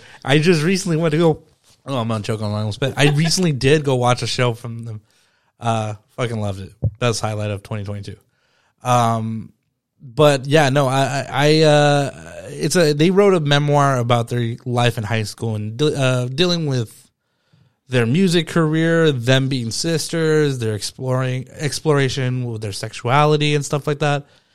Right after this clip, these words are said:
and just all high school shit that goes on. And they made a show about it. And honestly, it's not, like, the greatest show, but it's doing things that I very much enjoy. It's, it's a very, it feels low budget and it feels very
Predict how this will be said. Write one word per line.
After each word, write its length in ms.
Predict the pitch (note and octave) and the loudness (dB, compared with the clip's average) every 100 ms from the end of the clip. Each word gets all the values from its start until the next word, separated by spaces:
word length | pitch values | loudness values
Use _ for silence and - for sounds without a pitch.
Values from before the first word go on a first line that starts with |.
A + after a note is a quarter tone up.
| _ _ | _ _
and 180 | C#4 D4+ | 0 2
just 200 | G#3 E3+ | 2 2
all 180 | C#3+ B2+ | 4 4
high 200 | - B2 | 4 0
school 260 | A#2 - A2 | 0 -4 -4
shit 280 | - A2+ | -2 -4
that 160 | A2+ A2 | -2 -4
goes 240 | A2 A2 | -2 -2
on. 260 | G#2 G#2+ A2 - _ _ _ _ _ _ | -2 -4 -6 -10 _ _ _ _ _ _
And 320 | D3 D3 D3 | -2 0 2
they 60 | D#3 | 2
made 140 | D#3 | 2
a 40 | C3 | 2
show 260 | - A2+ | 2 2
about 220 | G#2 G#2 G2 | 2 0 -2
it. 120 | G#2 | -4
And 160 | D3 E3+ | -2 2
honestly, 480 | F#3+ G3 G3+ F#3+ - _ _ _ _ | 2 2 2 0 -2 _ _ _ _
it's 440 | - E3+ - - - | -6 -6 -6 -10 -6
not, 480 | D#3 D3+ E3 A3 A3 | -2 2 0 0 0
like, 300 | F#3+ C#3 C#3 | 2 2 0
the 260 | A#2+ B2 | -2 -2
greatest 500 | A2+ - A#2 G#2 - | -2 -8 -8 -6 -6
show, 480 | - - B3 C4 D4 - _ _ _ _ _ _ - B2 | -6 -4 -4 -4 -6 -12 _ _ _ _ _ _ -20 -10
but 160 | - G#3 | 2 4
it's 220 | G#3 D3 | 6 4
doing 280 | C#3+ C4+ F#4 | 0 0 -2
things 300 | - B3+ C#4 | -4 -4 0
that 120 | A3 | 2
I 80 | E3+ | 2
very 340 | C#3 A#2+ B2 E3 | 0 2 2 2
much 240 | E3 - | -2 -2
enjoy. 380 | A#2+ G2 G#2 A#2+ | -6 -4 -4 -4
It's, 260 | - A#2+ | -4 -6
it's 180 | C3 A#2 | -6 -6
a 40 | A#2+ | -6
very, 360 | G2+ A2+ D#3+ | -4 -2 -2
it 340 | D3 A2+ B2 B2+ | -4 -4 -4 -4
feels 400 | - E3 G3 E3+ | -2 2 2 2
low 180 | C#3 C3+ | 0 -2
budget 460 | G#2+ G#2 A#2 B2+ | -2 -4 -2 -4
and 140 | - A#2 | -4 -6
it 100 | A2 | -6
feels 520 | - - A#2 B2 A2+ | -10 -8 -4 -2 -4
very 540 | A2 G#2+ A2+ A2 G2+ | -4 -4 -4 -6 -10